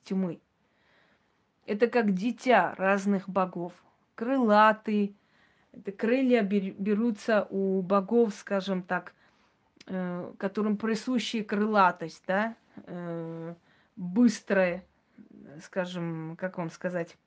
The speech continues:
быстрая реакция сильных богов. Крылатый. Кто у нас крылатый? Ника. У нас крылатый Лилит.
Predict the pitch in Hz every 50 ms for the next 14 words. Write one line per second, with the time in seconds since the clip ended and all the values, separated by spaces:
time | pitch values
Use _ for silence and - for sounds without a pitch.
0 | _ _ _ _ _ _ _ _ 196 202 247 233 - - 233 208 220 214 208 208
1 | 214 214 208 196 202 - - - - 175 165 156 156 - - - 220 233 208 214
2 | 196 180 - - _ - 180 185 175 170 165 - - 208 208 202 202 196 185 175
3 | - 170 165 - - - 262 269 262 220 - - - 202 202 202 190 165 160 -
4 | 160 160 185 226 269 269 233 202 - 214 190 - - - - - - - - -
5 | 208 226 247 240 - - 226 233 226 226 226 214 208 208 - 190 185 196 233 277
6 | 262 226 226 220 220 208 214 -